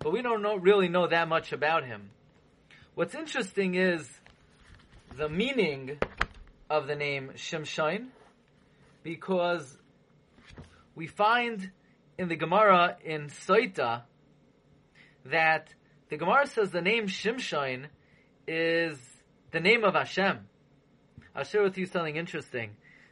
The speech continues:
The name of Shimshon is, uh, the name of Hashem. The Gemara in Soita Daf Yud says, "Amar Rabbi Yochanan, Shimshon al Shmoi shel HaKadosh Baruch Hu Nikra."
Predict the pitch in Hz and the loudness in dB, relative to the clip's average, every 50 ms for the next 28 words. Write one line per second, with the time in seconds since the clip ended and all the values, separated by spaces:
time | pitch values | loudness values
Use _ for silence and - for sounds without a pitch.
0 | _ - 143 147 175 214 220 214 208 175 - - - 226 240 240 196 - - 165 | _ -6 -2 2 4 4 4 4 2 0 -2 -2 -2 -2 -2 -2 -2 -4 -2 0
1 | 160 151 151 151 151 - _ _ _ _ _ _ _ _ - 165 160 160 165 160 | 0 -2 -2 -6 -10 -16 _ _ _ _ _ _ _ _ -2 0 2 2 2 2
2 | 156 139 127 120 - - _ _ _ _ _ _ _ _ _ _ _ _ _ - | 0 -4 -8 -14 -20 -20 _ _ _ _ _ _ _ _ _ _ _ _ _ -4
3 | 123 135 135 135 135 139 139 135 131 - - _ _ _ _ _ _ _ _ _ | -2 0 2 2 2 2 2 2 0 -4 -8 _ _ _ _ _ _ _ _ _
4 | _ _ _ _ _ _ _ _ _ _ _ _ _ _ _ _ _ - 135 160 | _ _ _ _ _ _ _ _ _ _ _ _ _ _ _ _ _ -8 -4 -2
5 | 156 180 202 208 208 202 190 - 156 147 - 202 190 170 156 156 208 240 220 190 | 2 2 2 2 2 0 0 0 -2 -2 -2 -2 -4 -4 -2 -2 -2 -2 -2 -2
6 | - 220 214 190 175 160 170 156 160 185 196 190 - 190 175 196 196 190 180 147 | -2 -4 -4 -2 -2 -2 -2 -2 0 0 -2 -2 -2 -2 -2 0 2 2 2 2
7 | 156 180 190 185 - 170 160 151 143 139 - - - - _ - - - - 262 | 0 -2 -2 -4 -4 -6 -6 -6 -6 -8 -10 -18 -20 -20 _ -16 -10 -6 -6 -6
8 | 285 294 - - - 247 240 233 226 208 180 165 - - - 185 214 226 202 - | -4 -6 -4 -2 0 0 2 2 2 2 2 0 0 -4 -6 -4 -2 -2 -2 -2
9 | 202 180 165 151 - 160 151 156 147 - 131 202 214 214 196 - 165 151 139 135 | -2 -4 -4 -4 -4 -4 -4 -4 -4 -2 2 2 2 2 2 -2 -4 -6 -4 -6
10 | 123 - 120 113 107 101 | -6 -4 -6 -6 -6 -6